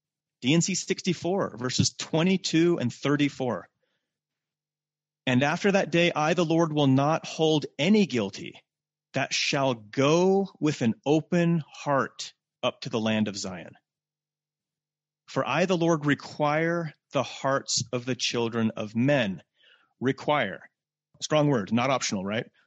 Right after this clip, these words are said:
The Lord requires our hearts to be in this. If you're gonna be part of Zion, your heart has to be in it.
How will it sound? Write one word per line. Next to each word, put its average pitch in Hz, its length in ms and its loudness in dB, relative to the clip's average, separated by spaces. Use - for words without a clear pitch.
The 127 80 0
Lord 143 280 2
requires 147 800 2
our 110 160 -2
hearts - 320 -4
to - 60 -12
be 101 120 -2
in 92 100 -2
this. - 400 -10
If 120 100 -6
you're 123 60 -4
gonna 127 100 2
be 117 80 0
part 170 220 -2
of 170 100 -2
Zion, 156 300 0
your 120 100 -2
heart 147 360 -4
has 123 200 -6
to - 80 -14
be 110 160 -2
in 95 200 -8
it. - 80 -14